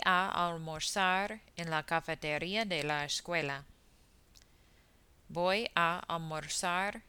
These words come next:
en el restaurante. Voy a almorzar en casa. La comida,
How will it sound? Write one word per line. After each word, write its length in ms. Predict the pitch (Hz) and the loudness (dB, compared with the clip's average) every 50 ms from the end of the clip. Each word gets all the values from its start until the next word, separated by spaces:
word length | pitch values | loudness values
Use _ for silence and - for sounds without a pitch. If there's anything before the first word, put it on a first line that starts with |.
| - - | -16 -10
en 120 | - 170 165 | -8 -4 -2
el 200 | 160 156 151 156 | -2 -2 0 -2
restaurante. 1120 | 156 160 156 - - - 160 156 151 151 160 165 170 170 151 143 135 - 143 139 135 143 - - - - - - - - - - - - - _ - - _ - - _ _ - - - _ - - - - _ - _ - - - | -2 -2 -2 -4 -4 -2 -2 -2 -2 -2 -2 -2 -2 -2 -4 -8 -10 -10 -10 -10 -10 -12 -16 -20 -20 -20 -20 -20 -20 -20 -20 -20 -20 -20 -20 _ -20 -20 _ -20 -20 _ _ -20 -20 -20 _ -20 -20 -20 -20 _ -20 _ -20 -16 -8
Voy 360 | 165 170 170 175 180 202 - - | -4 0 2 2 2 2 2 2
a 260 | - 160 165 175 180 | 2 4 4 2 2
almorzar 920 | - - 165 165 160 160 156 156 156 - - - 185 175 180 190 208 - - | 0 -2 -2 -2 -4 -4 -6 -6 -6 -4 -4 -2 -2 0 0 0 -2 -4 -6
en 120 | - 160 143 | -8 -12 -12
casa. 520 | - - 143 139 139 - - 143 139 143 - - - - _ - _ _ - _ - - - _ - _ - - - - - _ - - - - - - _ - - _ - - _ - _ - - | -6 -4 -4 -4 -2 -4 -6 -6 -8 -12 -16 -20 -20 -20 _ -20 _ _ -20 _ -20 -20 -20 _ -20 _ -20 -20 -20 -20 -20 _ -20 -20 -20 -20 -20 -20 _ -20 -20 _ -20 -20 _ -20 _ -14 -10
La 200 | - 156 165 170 | -2 0 0 0
comida, 640 | - - 165 160 156 160 165 165 190 214 247 285 | 0 -2 -8 -6 -4 -4 0 2 2 2 2 0